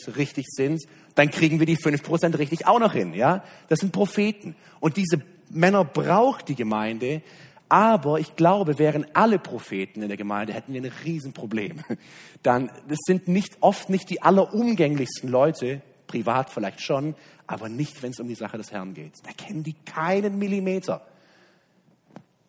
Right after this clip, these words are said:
Das sind die Jeremias von heute. Ich hoffe, ich konnte euch ein bisschen mitnehmen und zeigen, dass wir diese Propheten brauchen, sie haben. Und die Frage nach der Prophetie, was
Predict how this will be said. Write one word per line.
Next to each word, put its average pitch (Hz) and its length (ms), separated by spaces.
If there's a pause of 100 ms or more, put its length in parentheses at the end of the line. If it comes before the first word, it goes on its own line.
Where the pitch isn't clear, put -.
(2500)
Das - 80
sind 110 140
die 113 80
Jeremias 107 600 (400)
von 90 260
heute. 80 340 (480)
Ich - 60
hoffe, 180 140 (160)
ich - 180
konnte 170 180
euch 165 80
ein - 20
bisschen 180 260
mitnehmen 143 400
und 127 180
zeigen, 151 460 (380)
dass 185 120 (120)
wir 139 320
diese 156 240
Propheten 135 500
brauchen, 170 560
sie 131 180
haben. 147 460 (560)
Und 110 140
die 113 40
Frage 160 760 (280)
nach 117 260
der 120 180
Prophetie, 123 680
was 110 140